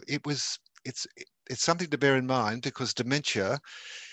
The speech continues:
as I understand it, over the age of eighty-five, there's a one in four chance that we will suffer dementia. And the trouble is, many of us are getting to that magic age.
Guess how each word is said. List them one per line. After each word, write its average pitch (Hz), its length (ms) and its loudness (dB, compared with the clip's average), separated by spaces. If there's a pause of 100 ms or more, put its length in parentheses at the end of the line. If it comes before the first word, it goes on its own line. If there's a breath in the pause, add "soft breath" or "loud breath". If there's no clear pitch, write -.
(540 loud breath)
as 135 160 6
I 143 120 8
understand 117 440 4
it, 113 60 4
over 117 160 6
the 113 140 2
age 107 180 0
of 101 100 -4
eighty-five, 101 580 0
there's 104 180 -2
a 107 80 2
one 123 260 2
in 117 140 -2
four 107 320 -2
chance 95 480 0
that - 140 2
we 107 100 -6
will 98 120 -8
suffer 107 340 -2
dementia. 98 480 -8 (920)
And 92 160 -4
the 98 80 -4
trouble 151 340 4
is, 104 280 0 (100)
many 127 300 0
of 117 80 0
us 113 160 0
are 104 40 -4
getting 107 260 2
to 101 60 -2
that 98 180 0
magic 95 340 0
age. 78 360 -8